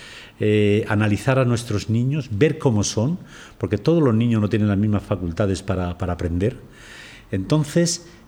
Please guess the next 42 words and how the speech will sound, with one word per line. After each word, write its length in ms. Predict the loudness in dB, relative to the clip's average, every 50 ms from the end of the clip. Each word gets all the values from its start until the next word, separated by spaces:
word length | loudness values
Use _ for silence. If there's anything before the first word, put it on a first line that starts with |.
| -4
el, 280 | -2 0 2 2 0 0 0
el 160 | 0 -2 2
catalogarlos, 920 | 0 0 2 2 2 4 4 4 4 2 2 2 2 2 2 0 -2 -2
de 60 | 0 0
alguna 240 | 2 2 2 2 2
manera, 460 | 2 4 2 2 2 2 -2 -2 -6 -10 -18 -20 -4
tenemos 320 | -2 0 2 2 2 2 2
como 300 | 2 2 2 0 -2 -2
cuatro 400 | 2 2 2 2 2 0 -2 0
conceptos 640 | 0 -2 -2 -2 -2 -2 -2 -2 0 -2 -2 0 -2
distintos, 640 | -4 -6 -4 -2 0 0 0 0 -2 -6 -8 -6
o 20 |
sea, 160 | -8 -8 -8 -10 -16 -20 -20 -20 -20 -20 -20 -20 -14 -8 -6
donde 340 | 0 2 2 4 4 2 2
vamos 260 | 2 2 2 0 0
colocando 460 | 2 0 2 2 2 0 2 2 2
los 160 | 2 0 0
que 100 | -2 -2
tienen 300 | 0 0 0 2 2 0
más 200 | 0 0 0 -2 -2
facilidad 580 | -6 -6 -6 -2 -2 0 2 2 2 0 0
para 140 | 0 0 0
aprender 380 | 2 2 2 2 0 0 -2 -2
y 100 | -4 -2
los 160 | -2 -2 -2 -2
que 120 | -6 -6
son 300 | -2 -2 0 0 0 0
más 240 | 0 -2 -4 -6 -8
torpes. 460 | -8 -8 -8 -10 -12 -14 -16 -16 -20 -20 -20 -20 -20 -20 -20 -20 -20 -20 -20 _ _ -20 -6 -2
La 160 | -2 0 2
clase 320 | 2 2 2 2 2 2
no 180 | 4 4 4 4
es 140 | 2 2 0
una 160 | 0 0 0 0
clase 240 | 0 -2 0 0 0
magistral 720 | 0 0 0 -2 -4 -4 -2 -2 0 0 0 -2 -2 -4
que 100 | -4 -2
se 160 | -2 -2 0
da 240 | 0 0 0 0 0
matemáticas 720 | -2 -2 0 0 0 0 0 -2 -2 -2 -2 -4 -6 -4 -6
a 160 | -6 -6 -2
toda 300 | 0 0 0 0 -2 -4